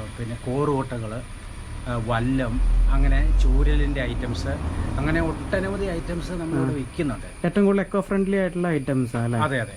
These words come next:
Speaker 2: ആ, ആ, ആ.
Speaker 1: അത് പിന്നെ ഇന്തോനേഷ്യ, തായ്ലൻഡ് എന്നിവിടങ്ങളിൽ നിന്ന് ഇമ്പോർട്ട് ചെയ്യുന്ന ഈർക്കിലിയാണ്
Speaker 2: ആ.
Speaker 1: കൂടുതലായിട്ടും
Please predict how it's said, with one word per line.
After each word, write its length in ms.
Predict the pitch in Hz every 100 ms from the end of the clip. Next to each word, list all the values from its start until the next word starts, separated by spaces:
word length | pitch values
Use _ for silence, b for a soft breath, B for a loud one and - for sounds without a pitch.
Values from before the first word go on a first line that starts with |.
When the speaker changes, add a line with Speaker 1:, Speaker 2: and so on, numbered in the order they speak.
| -
Speaker 2:
ആ, 40 |
ആ, 420 | 131 117 117 110 110
ആ. 40 |
Speaker 1:
അത് 460 | 127 151 156 156 -
പിന്നെ 240 | 147 156
ഇന്തോനേഷ്യ, 680 | 156 151 156 160 165 170 165
തായ്ലൻഡ് 500 | 160 151 151 156 160
എന്നിവിടങ്ങളിൽ 600 | 156 151 147 147 147 147
നിന്ന് 180 | 147
ഇമ്പോർട്ട് 540 | 147 147 143 143 165 165
ചെയ്യുന്ന 260 | 165 147
ഈർക്കിലിയാണ് 960 | 147 143 139 - 151 127 131 156 - -
Speaker 2:
ആ. 60 | 151
Speaker 1:
കൂടുതലായിട്ടും 560 | 147 151 135 135 175